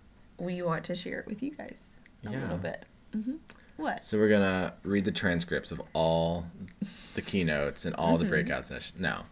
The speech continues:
Speaker 2: we just,
Speaker 1: No,
Speaker 2: we're
Speaker 1: no.
Speaker 2: gonna, we'll just share some thoughts we had and what
Speaker 1: overall
Speaker 2: What we,
Speaker 1: takeaways.
Speaker 2: yeah, what we liked, what we didn't like. Actually, there wasn't anything I didn't <laughs> like, so we can't really.
Speaker 1: Yeah. Yeah.
Speaker 2: Mm-hmm.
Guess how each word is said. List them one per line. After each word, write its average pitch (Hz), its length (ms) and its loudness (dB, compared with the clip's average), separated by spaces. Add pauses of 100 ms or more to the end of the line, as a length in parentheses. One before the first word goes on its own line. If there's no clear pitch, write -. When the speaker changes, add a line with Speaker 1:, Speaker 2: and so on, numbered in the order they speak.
(120)
Speaker 2:
we 117 120 6
just, 117 160 10
Speaker 1:
No, 113 140 6
Speaker 2:
we're 113 120 12
Speaker 1:
no. 110 200 10
Speaker 2:
gonna, 107 120 0
we'll 110 100 4
just 98 180 2
share 82 200 8
some 69 460 -2 (160)
thoughts 82 320 2
we 78 100 0
had 64 300 0
and 58 260 -8 (100)
what - 160 -6 (300)
Speaker 1:
overall 202 560 10
Speaker 2:
What 165 80 0
we, 160 120 0
Speaker 1:
takeaways. - 440 -2
Speaker 2:
yeah, - 260 2 (180)
what 82 160 0
we 71 100 -2
liked, 62 300 -4
what 60 100 -10
we 57 80 -10
didn't 50 260 -12
like. 55 160 -12 (540)
Actually, 107 420 6 (140)
there 107 180 2
wasn't 90 240 4
anything 67 200 0
I 64 40 0
didn't 67 180 0
<laughs> - 80 4
like, - 160 4
so 120 240 8
we 131 80 4
can't 78 240 -2
really. - 240 -8 (1120)
Speaker 1:
Yeah. 170 240 -2 (800)
Yeah. 180 200 -8 (200)
Speaker 2:
Mm-hmm. 98 220 0